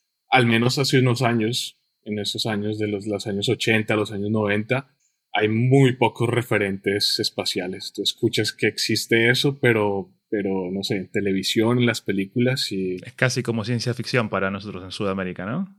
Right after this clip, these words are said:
Speaker 1: Exacto.
Speaker 2: Por lo menos en esa época.
Speaker 1: Sí, en esa época. Ahora sí un poco más con internet y con Elon Musk y todo eso. Es, eh, la gente sabe un poco más, pero uno ahí medio se enteraba y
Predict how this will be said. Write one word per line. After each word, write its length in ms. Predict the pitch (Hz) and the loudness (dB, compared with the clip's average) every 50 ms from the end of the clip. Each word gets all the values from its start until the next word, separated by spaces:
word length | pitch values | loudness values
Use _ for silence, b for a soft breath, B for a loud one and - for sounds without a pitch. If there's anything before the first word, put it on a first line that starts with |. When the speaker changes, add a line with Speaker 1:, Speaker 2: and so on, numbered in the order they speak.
| _ - | _ -6
Speaker 1:
Exacto. 560 | 110 104 - - 120 117 113 - - - 104 98 98 | -4 -4 -2 0 -2 -2 -2 -4 -10 -10 -6 -4 0
Speaker 2:
Por 100 | 110 107 | 2 2
lo 60 | 110 | 4
menos 200 | 127 160 - 175 | 4 4 4 4
en 60 | 165 | 4
esa 220 | 147 135 - 127 127 | 2 4 4 4 4
época. 480 | 110 - 101 90 90 87 85 - _ _ _ _ _ | 4 2 0 -2 -4 -6 -8 -10 _ _ _ _ _
Speaker 1:
Sí, 360 | - - - - 135 123 110 - | -12 -6 0 4 4 4 4 2
en 120 | - 110 117 | 0 -2 -2
esa 240 | 113 - 151 139 | 0 2 4 4
época. 300 | 131 135 - - - 123 | 4 2 0 -4 0 2
Ahora 180 | 123 131 156 170 | 2 2 2 2
sí 140 | - - 185 | 0 0 0
un 100 | 170 165 | 0 2
poco 220 | 170 - - 170 | 0 0 0 2
más 260 | 151 135 135 135 - | 2 2 2 2 0
con 220 | - _ 117 104 107 | -4 _ -4 -4 -4
internet 680 | 104 - - 104 98 98 98 101 98 104 107 107 104 | -4 -2 -2 -2 -2 0 -2 -2 0 2 0 0 -2
y 60 | 107 - | -4 -10
con 280 | _ - 104 98 95 - | _ -8 -6 -6 -6 -6
Elon 260 | - 104 104 104 104 101 | -6 -6 -4 -4 -2 -2
Musk 420 | 98 98 101 107 107 - - - | -2 -2 -2 -2 -2 -4 -6 -10
y 40 | 101 | -12
todo 300 | - 95 95 98 101 101 98 | -8 -6 -4 -2 -2 -4 -4
eso. 300 | 101 - 110 107 104 101 | -4 -4 -2 -2 -2 -2
Es, 240 | 104 - - - | -4 -4 -6 -6
eh, 180 | 107 101 101 104 - _ _ _ _ _ _ _ _ _ - | -4 -6 -8 -8 -12 _ _ _ _ _ _ _ _ _ -8
la 140 | 95 - 120 | -6 -4 -4
gente 240 | 120 101 98 113 | -4 -2 0 0
sabe 240 | - - 120 113 117 | 0 2 2 2 2
un 80 | 110 110 | 2 0
poco 260 | - 107 - - 117 | -2 -2 -2 0 0
más, 300 | 110 110 131 160 - - | 0 0 0 -2 -4 -4
pero 280 | - 113 104 98 98 95 - | -4 -4 -2 -2 -4 -6 -8
uno 340 | 101 98 101 104 110 110 - _ _ _ _ - - | -8 -6 -6 -6 -6 -8 -10 _ _ _ _ -14 -8
ahí 140 | 90 98 98 | -6 -4 -2
medio 320 | 104 107 113 117 120 127 | -2 0 2 4 4 2
se 140 | 123 - 139 | 2 2 0
enteraba 640 | 127 123 - 104 95 95 95 104 110 120 127 131 117 | 0 0 0 0 0 2 2 4 4 4 4 2 2
y 340 | 104 101 101 98 95 95 | 0 0 -2 -2 -4 -6